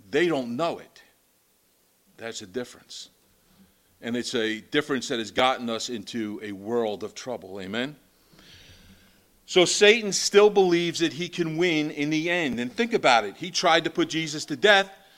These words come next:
but yet Jesus walked out of the tomb alive. God told Satan that the seed of the woman, Jesus, would defeat him, but Jesus returned to heaven. And so I wonder if Satan thinks that he's won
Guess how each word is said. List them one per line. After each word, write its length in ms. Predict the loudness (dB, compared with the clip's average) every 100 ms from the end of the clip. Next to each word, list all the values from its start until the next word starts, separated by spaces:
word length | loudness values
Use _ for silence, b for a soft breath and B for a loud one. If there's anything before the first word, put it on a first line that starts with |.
| b b b b _ _ _
but 160 | -8 -2
yet 240 | -2 -2
Jesus 400 | -6 -4 -4 -4
walked 300 | 0 -2 0
out 140 | -2
of 80 | 0
the 80 | -8
tomb 280 | -6 -6 -4
alive. 640 | -6 -6 -10 -16 -20 -20 -20 -20 _ _ _ b b b b b b b b 0
God 300 | 8 8 8
told 320 | 4 2 2
Satan 460 | 2 6 6 4 0
that 180 | 0 2
the 80 |
seed 340 | 0 0 2 4
of 100 | 4
the 80 | 4
woman, 600 | 4 4 6 2 0 -10
Jesus, 540 | -6 -4 -2 -2 -2 0
would 260 | 2 2
defeat 480 | 2 -4 -2 0 0
him, 240 | 2 2 2
but 180 | -2
Jesus 440 | -2 -2 -2 -2 -4
returned 400 | -4 2 2 2
to 100 | 0
heaven. 320 | -2 -6 -10 b b b b b b b b _ -10
And 100 | 2
so 140 | 8
I 100 | 8
wonder 320 | 8 4 4
if 100 | 0
Satan 420 | 0 0 0 -4
thinks 360 | -10 -6 -6 -6
that 120 | -8
he's 240 | -8 -10 -10
won 320 | -10 -10